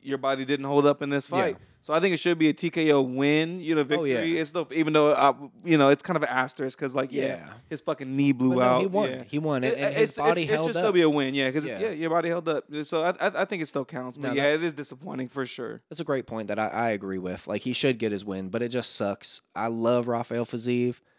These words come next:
Speaker 2: His fight with Justin Gaethje, the, the last fight he had. If you haven't seen it, go back and watch it. It's fucking great, man. If you have the
Speaker 1: Yeah.
Speaker 2: opportunity to. I don't know if it's on E S P N Plus or YouTube or whatever, but just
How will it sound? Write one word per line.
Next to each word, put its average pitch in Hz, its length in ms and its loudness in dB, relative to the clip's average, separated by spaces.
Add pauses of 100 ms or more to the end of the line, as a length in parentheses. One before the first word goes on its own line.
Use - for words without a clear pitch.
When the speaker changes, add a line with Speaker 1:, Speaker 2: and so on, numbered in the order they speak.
(300)
Speaker 2:
His 110 220 -4
fight 110 200 -2
with 110 100 -4
Justin 117 340 -2
Gaethje, 123 500 -2
the, 101 280 -2
the 95 200 -8 (200)
last 110 380 -6
fight 110 200 -8
he 110 60 -8
had. 117 360 -4 (1200)
If 139 160 -4
you 170 60 2
haven't 156 200 0
seen 113 200 -2
it, 110 60 -4
go 123 120 0
back 113 240 -2
and 92 80 -12
watch 92 260 -8
it. 98 80 -8
It's 117 140 -4
fucking 123 360 -6
great, 98 300 -4
man. 95 280 -8
If 98 120 -10
you 131 80 4
have 123 120 2
the 123 60 -2
Speaker 1:
Yeah. 113 60 0
Speaker 2:
opportunity 113 540 -8
to. 98 180 -6
I 107 80 0
don't 117 160 -2
know 101 180 -2
if 92 100 -10
it's 98 160 -8
on 95 440 -6
E 113 120 -2
S 104 100 -2
P - 140 -10
N 95 140 -6
Plus 95 340 -6
or 95 60 -6
YouTube 95 440 -6
or 90 80 -8
whatever, 92 400 -4
but 87 220 -10
just - 440 -6